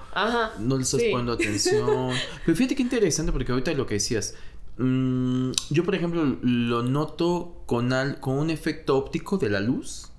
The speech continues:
Speaker 1: Mm.
Speaker 2: que per se es bello.
Speaker 1: Mm.
Speaker 2: Incluso a la gente que no tiene, digo, nosotros incluso lo manejamos de manera técnica, que son esto que le llamamos flares.
Speaker 1: Mm.
Speaker 2: El flare,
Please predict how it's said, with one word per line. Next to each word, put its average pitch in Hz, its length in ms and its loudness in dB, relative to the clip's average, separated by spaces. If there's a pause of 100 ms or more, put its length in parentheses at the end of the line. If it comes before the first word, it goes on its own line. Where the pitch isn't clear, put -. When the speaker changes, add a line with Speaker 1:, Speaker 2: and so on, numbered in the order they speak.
(500)
Speaker 1:
Mm. 180 400 -10 (720)
Speaker 2:
que 139 160 2
per 135 300 2
se - 440 -2 (520)
es 147 180 4
bello. 110 340 0 (260)
Speaker 1:
Mm. 175 280 -8
Speaker 2:
Incluso 151 380 2
a - 20 2
la 214 120 0
gente 254 680 -2 (800)
que 143 140 2
no 180 160 2
tiene, 220 300 0
digo, 123 420 0
nosotros 185 260 0
incluso 151 300 -2
lo 147 80 -2
manejamos 123 260 0
de 143 80 -2
manera 123 300 -2
técnica, 110 260 0
que 104 60 -4
son 135 240 -2
esto 135 320 -4
que 131 100 -4
le 110 220 -2
llamamos 117 580 -4 (280)
flares. 110 680 0 (240)
Speaker 1:
Mm. 170 260 -4 (200)
Speaker 2:
El 117 160 2
flare, 156 380 0